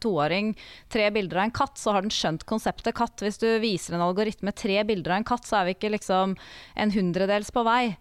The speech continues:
Så er et eller annet med den datamengden må bli ganske stor. Så her tror jeg da at liksom det må noen globale systemer på plass hvis det virkelig skal bli treffsikkert. Når det kommer til disse administrative systemene, som på en måte kommer i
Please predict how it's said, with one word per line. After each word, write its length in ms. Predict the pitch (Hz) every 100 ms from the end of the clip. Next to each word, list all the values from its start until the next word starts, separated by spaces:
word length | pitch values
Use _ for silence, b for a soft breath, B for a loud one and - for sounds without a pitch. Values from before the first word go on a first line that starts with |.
| B B
Så 140 | - 233
er 80 |
et 120 | 214 -
eller 180 | 214
annet 160 | 185 -
med 140 | 208
den 140 | 208 196
datamengden 720 | 180 151 - - 175 180 220 202
må 140 | 180 190
bli 160 | 196
ganske 460 | 196 214 170 - 214
stor. 460 | - - 247 277 247 B B
Så 160 | - 233
her 280 | 226 226 233 226
tror 220 | 226 208
jeg 340 | 220 180 220 320
da 140 | 233
at 100 | 190 202
liksom 220 | - 190
det 80 | 208
må 240 | 185 175 175
noen 320 | 185 196 190 190
globale 500 | 208 190 165 151 175
systemer 420 | 202 - 175 156 170
på 80 | -
plass 180 | 180 - 185
hvis 160 | 190 -
det 120 | 196
virkelig 380 | 220 147 - 156
skal 140 | 170
bli 60 | 185
treffsikkert. 460 | 214 196 151 214 233
Når 160 | 233 240
det 60 |
kommer 180 | 220 202
til 80 | 220
disse 140 | 202 -
administrative 1040 | 202 202 240 220 - - - 208 226 208 220
systemene, 500 | 226 233 220 247 381 - - B B B B B
som 200 | 240 226
på 100 | 240
en 60 |
måte 240 | 220 - 240
kommer 260 | 226 196
i 40 | 226